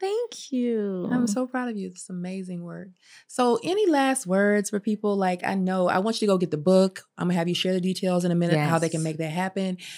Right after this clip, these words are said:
Speaker 2: But, um, what would you like to say in closing?
Speaker 1: I think that it's really important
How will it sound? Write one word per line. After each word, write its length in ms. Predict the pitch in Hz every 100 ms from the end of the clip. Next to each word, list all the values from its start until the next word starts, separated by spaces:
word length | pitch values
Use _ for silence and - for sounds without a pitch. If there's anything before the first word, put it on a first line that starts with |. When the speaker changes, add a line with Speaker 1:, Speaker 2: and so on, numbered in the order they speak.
| - -
Speaker 2:
But, 240 | 175 202 202
um, 460 | 190 185 185 - - _ _ _ _
what 200 | 247 330
would 120 | 330
you 80 | -
like 120 | 240 208
to 60 |
say 240 | 190 185 175
in 80 |
closing? 640 | 170 175 175 165 180 180 180 _ _ _ - - _ _ _ _ _ _ _ - - -
Speaker 1:
I 80 | 220
think 540 | - 262 285 269 -
that 720 | 202 185 170 160 151 - - - _ _ _ _ _ _ _ _ _ _
it's 240 | 170 -
really 320 | 170 175 165 160
important 680 | 151 - 170 165 226 262